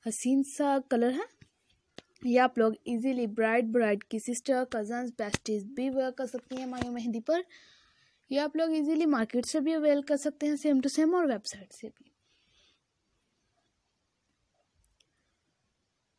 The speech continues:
ये मिरर वर्क का है, इसके ऊपर नेट फैब्रिक ऐड की गई है।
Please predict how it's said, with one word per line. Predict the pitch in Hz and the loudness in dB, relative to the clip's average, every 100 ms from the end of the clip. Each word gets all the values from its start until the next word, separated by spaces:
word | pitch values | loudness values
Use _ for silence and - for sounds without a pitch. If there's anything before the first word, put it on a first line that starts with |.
| _ _ _ _ _ | _ _ _ _ _
ये | 254 269 | 0 4
मिरर | 254 262 | 4 4
वर्क | 311 302 277 | 0 0 -2
का | 311 | -2
है, | 330 | -2
इसके | 349 302 | -2 -2
ऊपर | 277 247 | 0 2
नेट | 240 233 | 0 2
फैब्रिक | 240 214 277 294 | 0 2 2 4
ऐड | 277 233 | 2 2
की | 285 269 | 2 2
गई | 269 269 | 4 2
है। | 302 | 0